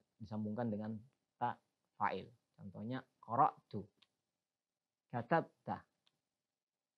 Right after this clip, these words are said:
Oke, qara'tu, saya telah membaca. Ta'nya adalah ta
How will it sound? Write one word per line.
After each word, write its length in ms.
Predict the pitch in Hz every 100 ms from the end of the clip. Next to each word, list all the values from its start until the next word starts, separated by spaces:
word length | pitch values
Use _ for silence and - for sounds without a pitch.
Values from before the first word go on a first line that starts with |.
| 107
Oke, 240 | 110 147 - _ _ _ _ _ _
qara'tu, 560 | 117 139 - - 98 - _ _ _ _ _ _ _ _
saya 240 | - 104
telah 240 | 107 107 123
membaca. 560 | 117 101 95 92 - 101 - -
Ta'nya 320 | 95 139 131
adalah 160 | 107 120
ta 240 | - 117